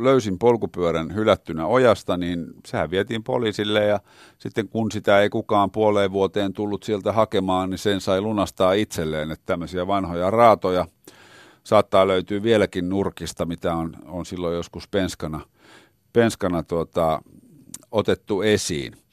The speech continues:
No sitten pyöräilyynkin tuli tauko tossa, sanotaan ikävuodet seitsemän, kahdeksantoista ja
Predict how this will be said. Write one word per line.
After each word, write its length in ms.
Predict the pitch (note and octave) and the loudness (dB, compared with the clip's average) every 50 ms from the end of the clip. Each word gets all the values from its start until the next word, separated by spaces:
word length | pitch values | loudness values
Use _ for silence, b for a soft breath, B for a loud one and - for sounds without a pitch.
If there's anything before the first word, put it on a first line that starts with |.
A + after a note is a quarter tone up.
| b b b b b b b | b b b b b b b
No 80 | b A2+ | b -2
sitten 540 | C#3+ E3+ E3+ _ - D#3 D3 C#3 B2 F#2 A#1+ A1+ - - _ _ - - _ _ - | -2 -2 -2 _ 4 6 6 6 6 4 0 -6 -12 -20 _ _ -20 -20 _ _ -2
pyöräilyynkin 840 | D3 D#3 D#3+ D3+ C#3+ C3+ B2+ A#2 A#2 A2+ A2+ G#2+ G#2 - - G2 - _ _ | 2 4 6 8 8 8 8 6 6 2 2 0 0 -2 -4 -6 -6 _ _
tuli 260 | - A#2 A2+ A2 G2+ | -2 0 0 0 0
tauko 500 | - - C3 C3 C3+ B2 A2+ - - F#2 | 4 8 10 12 12 12 10 8 4 0
tossa, 560 | - - F2 - - - - G2 E2+ E2+ E2+ - - - | 0 -2 -4 -4 -4 -2 2 4 4 4 2 0 -8 -16
sanotaan 500 | - - G2+ F2+ E2 - - G#2+ G#2+ G#2+ | -10 -8 -6 -6 -4 -2 0 2 2 2
ikävuodet 960 | A2+ A2 G#2 - A2+ G#2 G2+ G#2 G#2 G2+ G2 G2 F#2 - _ _ - - - B B B B B B B B B B B B B B B B B B B B B B B | 2 0 4 6 6 6 8 8 6 6 6 6 2 0 _ _ -14 -14 -14 B B B B B B B B B B B B B B B B B B B B B B B
seitsemän, 840 | - - - - G#2 G#2 G2+ - _ - - G2+ G2 F#2 F2+ F#2 | -18 -8 -2 0 2 2 2 0 _ -2 0 2 2 2 0 2
kahdeksantoista 1700 | - A2+ A#2 A#2 A#2 A2 G#2 - - - G#2+ F#2+ F#2 F2+ E2+ _ _ - A#2+ A#2+ B2 A#2 A2+ A2 G#2 F#2 - - - _ - - G2 F#2+ | 6 8 8 10 10 8 4 4 0 0 0 0 0 -2 -6 _ _ 6 8 8 10 10 8 6 4 2 0 -4 -10 _ 0 2 4 6
ja 380 | F#2+ F#2 F#2 F#2 F2+ F2+ F2 | 6 6 4 4 4 4 2